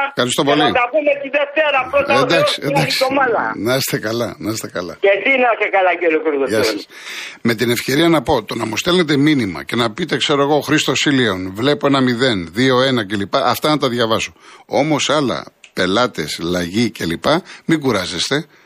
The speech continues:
Speaker 1: Εγώ δεν πρόκειται να διαβάσω τέτοια μηνύματα εν ώψη Παναθηναϊκού Ολυμπιακού. Μπορείτε να τα στείλετε σε άλλα ραδιόφωνα, αθλητικά ραδιόφωνα, δεν ξέρω τι θα κάνετε. Εδώ μη μου στέλνετε τέτοια μηνύματα.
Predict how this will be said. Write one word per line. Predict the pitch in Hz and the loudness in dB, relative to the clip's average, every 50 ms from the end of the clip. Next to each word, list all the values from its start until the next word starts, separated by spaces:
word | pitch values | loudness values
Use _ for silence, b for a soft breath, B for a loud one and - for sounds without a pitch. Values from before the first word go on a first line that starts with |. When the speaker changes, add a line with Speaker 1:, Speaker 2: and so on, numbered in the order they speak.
| b b b b b b | b b b b b b
Speaker 1:
Εγώ | 104 113 139 | 0 2 2
δεν | 143 156 143 | 2 2 2
πρόκειται | 160 170 139 120 123 | 2 0 0 0 -2
να | 113 98 | -2 0
διαβάσω | 95 95 92 90 95 92 98 87 | 0 0 0 0 0 0 -2 -2
τέτοια | 87 98 82 78 85 | -4 -4 -4 -2 -2
μηνύματα | 82 85 82 82 85 80 73 69 - 69 | 0 0 0 2 0 0 0 -2 -2 -2
εν | 78 95 90 | 0 0 0
ώψη | 82 - - | 0 -2 -2
Παναθηναϊκού | - 87 82 80 82 78 76 73 | -2 -2 -2 0 -2 -2 -2 -2
Ολυμπιακού. | 78 76 78 76 92 107 - - 208 202 | -2 -2 -2 0 -2 -2 0 0 0 0
Μπορείτε | 170 156 160 180 170 | 2 2 0 0 0
να | - | -2
τα | 117 - | -4 -2
στείλετε | - - 277 262 - - | -2 0 0 0 0 -2
σε | 131 - 127 | -2 -2 0
άλλα | 131 127 110 | 0 2 2
ραδιόφωνα, | 90 82 71 78 98 135 139 160 143 127 | 2 2 0 0 0 0 2 2 2 2
αθλητικά | 117 107 - 98 80 85 - 120 113 | 2 0 -2 -4 -8 -4 -2 0 0
ραδιόφωνα, | 101 85 80 107 123 - 165 131 | 2 2 0 0 0 0 0 -2
δεν | 120 117 | -2 0
ξέρω | 104 110 113 107 | 0 0 0 0
τι | - | 0
θα | 110 - | -2 -4
κάνετε. | - 82 73 - - - B B B B B | -4 -4 -4 -4 -6 -12 B B B B B
Εδώ | 127 123 139 165 180 | -2 0 2 2 4
μη | 196 220 | 4 4
μου | 214 196 | 4 2
στέλνετε | 165 - 139 110 98 90 80 87 | 2 2 0 0 0 0 -2 -2
τέτοια | 80 82 82 73 76 73 | -4 -4 -4 -6 -6 -6
μηνύματα. | 71 73 73 73 67 67 - - | -6 -6 -6 -6 -8 -10 -14 -16